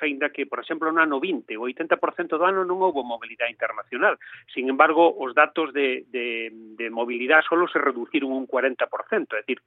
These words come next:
a mitad do período que, que estuvo parado. E tamén co resto de comunidades autónomas tamén foi positivo no sentido de que hoxe Galicia, pois,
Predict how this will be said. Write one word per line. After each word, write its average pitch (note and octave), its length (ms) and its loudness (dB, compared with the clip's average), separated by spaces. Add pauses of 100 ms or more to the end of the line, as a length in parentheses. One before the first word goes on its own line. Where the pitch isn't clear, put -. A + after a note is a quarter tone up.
(140)
a C#3+ 80 8
mitad C#3+ 560 2
do - 160 -12
período C3 400 -8
que, B2 160 -10 (240)
que - 160 -4
estuvo B2+ 240 0
parado. A2 400 0
E E3+ 80 0
tamén G#3 400 0
co D3+ 80 -2
resto D#3+ 240 -2
de D#3 160 -6
comunidades C#3+ 480 -6
autónomas D#3+ 480 4 (960)
tamén D3 400 2 (320)
foi D3+ 240 4
positivo D#3 640 0
no F3+ 80 2
sentido D3+ 400 -4
de F#3+ 160 2
que B2 160 -6
hoxe C3+ 320 -4
Galicia, C#3+ 480 0
pois, A#2+ 240 -2